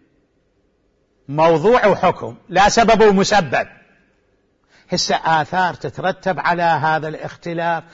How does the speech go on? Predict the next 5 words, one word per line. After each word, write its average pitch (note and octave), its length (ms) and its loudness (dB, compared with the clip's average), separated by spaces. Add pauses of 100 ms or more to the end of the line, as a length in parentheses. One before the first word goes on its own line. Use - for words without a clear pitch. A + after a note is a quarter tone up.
(140)
قضية C4+ 340 -4
ثانية، F#2+ 560 -10 (3000)
فالوضوء F#3 760 4
الضرري F#3 580 4
موضوع، C#4+ 580 4